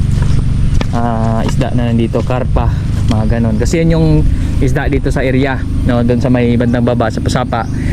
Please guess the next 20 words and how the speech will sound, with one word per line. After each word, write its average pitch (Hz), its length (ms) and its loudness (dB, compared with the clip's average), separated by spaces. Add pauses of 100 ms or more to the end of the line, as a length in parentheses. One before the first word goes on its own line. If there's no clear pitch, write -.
(200)
Tilapia, 156 640 0
karpa, 139 560 -2
puyo, 147 480 2 (240)
hawan 135 480 -2
o - 40 0
yung, 131 440 2 (720)
ah, 127 240 0
dalag, 147 320 0 (560)
hito, 160 400 2
yan 139 240 2
yung 139 80 2
mga 131 80 0
isda 131 160 -2
dito 127 400 0 (400)
na 120 160 0
native 127 400 0
sa 120 160 -2
lugar 120 240 0
na 117 80 -2
to. 135 160 0